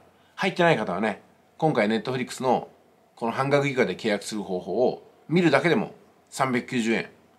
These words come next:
払う価値があると思いますんで、ぜひご参加ください。Netflix、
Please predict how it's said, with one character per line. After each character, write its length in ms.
払 220
う 60
価 120
値 120
が 240
あ 80
る 60
と 40
思 80
い 40
ま 60
す 140
ん 60
で、 200
ぜ 120
ひ 100
ご 140
参 180
加 80
く 140
だ 80
さ 160
い。 60
Netflix、 720